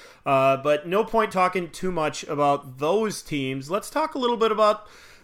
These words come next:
instead of those others that are drafting high in the draft, let's talk about the Cleveland Browns, who have that number one pick. They add Tyrod Taylor. You guys,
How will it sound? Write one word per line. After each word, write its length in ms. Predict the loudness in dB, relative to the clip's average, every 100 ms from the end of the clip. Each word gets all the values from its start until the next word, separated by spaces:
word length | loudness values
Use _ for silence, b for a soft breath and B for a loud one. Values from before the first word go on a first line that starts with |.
| -14
instead 340 | -12 -2 -2
of 100 | 0
those 200 | -2 -2
others 640 | 0 0 0 -2 -6 -12 -10
that 240 | -4 -2
are 100 | -4
drafting 680 | -8 -16 -4 -2 0 -2 -4
high 240 | 0 0
in 140 | 2 0
the 60 |
draft, 280 | 0 0 0
let's 160 | -2 0
talk 180 | 0
about 440 | -2 -14 _ -2 -2
the 60 |
Cleveland 340 | -2 -4 -4 -2
Browns, 400 | 2 2 0 -4
who 60 |
have 120 | -4 -2
that 200 | -4 -4
number 260 | -4 -4
one 260 | -2 -4 0
pick. 420 | 4 4 2 -6
They 300 | -2 0 0
add 300 | 2 2 0
Tyrod 460 | 0 0 0 0 -2
Taylor. 420 | -2 -2 -2 -4
You 140 | -4
guys, 480 | -2 -4 -6 -12